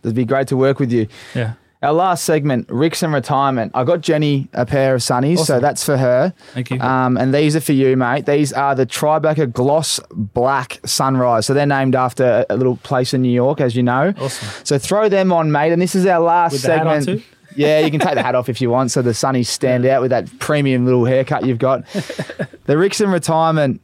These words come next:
Speaker 1: Um, this is where, you know, Daniel Patrick's been purchased for billions of dollars, mate. You've, you're originally from Australia, in Sydney,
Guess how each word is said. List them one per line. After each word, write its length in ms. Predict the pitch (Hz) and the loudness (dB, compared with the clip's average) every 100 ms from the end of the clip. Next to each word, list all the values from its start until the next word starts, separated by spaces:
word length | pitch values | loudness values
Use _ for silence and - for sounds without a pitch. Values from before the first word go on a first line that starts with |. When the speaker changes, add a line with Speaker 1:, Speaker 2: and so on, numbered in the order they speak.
| - | -4
Speaker 1:
Um, 600 | 135 139 135 135 123 123 - | 0 2 2 2 0 -2 -2
this 200 | 202 247 | 0 2
is 160 | 208 | 0
where, 460 | 185 175 170 165 156 123 | 2 4 4 4 2 0
you 120 | 156 | -2
know, 220 | 151 143 | 0 0
Daniel 320 | 139 165 160 135 | 0 0 0 0
Patrick's 500 | 156 143 151 135 - | -2 -2 0 -2 -2
been 300 | 151 135 127 | 0 0 0
purchased 500 | 151 151 - 135 - | 0 0 0 -2 0
for 140 | 139 | -2
billions 460 | 113 170 165 151 131 | 2 2 2 0 0
of 80 | |
dollars, 400 | 110 131 135 123 | 0 2 2 2
mate. 280 | 135 135 135 - | 0 0 -2 -2
You've, 400 | 127 117 113 - | -2 0 -2 -2
you're 240 | 131 120 | 0 0
originally 400 | 123 156 156 143 | 0 0 0 -2
from 220 | 131 131 | 0 -2
Australia, 640 | 120 - 139 131 131 131 131 | -2 -2 0 2 2 2 0
in 140 | 117 113 | 0 0
Sydney, 540 | - 135 131 131 | 0 0 0 0